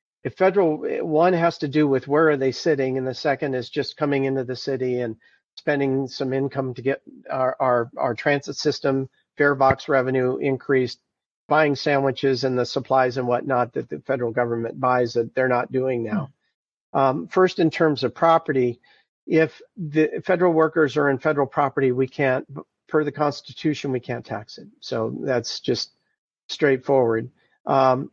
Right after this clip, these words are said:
Speaker 1: however, the federal government does lease a lot of private property and has an impact in the private market. So to the extent they start reducing their footprint in the private market,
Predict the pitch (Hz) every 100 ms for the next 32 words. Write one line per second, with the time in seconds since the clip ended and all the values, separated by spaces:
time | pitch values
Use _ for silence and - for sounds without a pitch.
0 | - 151 165 233 160 135 131 - 147 135
1 | 147 143 143 135 135 - 143 135 156 151
2 | 151 139 127 123 120 - 165 143 120 -
3 | 123 107 110 117 _ _ _ _ 135 127
4 | 135 139 131 127 - 139 139 143 135 127
5 | - 131 123 135 127 120 - 147 131 123
6 | - 107 _ _ _ _ - 151 143 139
7 | 147 143 - 170 151 135 _ 156 170 -
8 | 151 147 151 131 139 131 147 127 123 123
9 | 139 135 127 113 175 196 - 139 123 -
10 | 131 117 - 160 156 135 131 117 117 123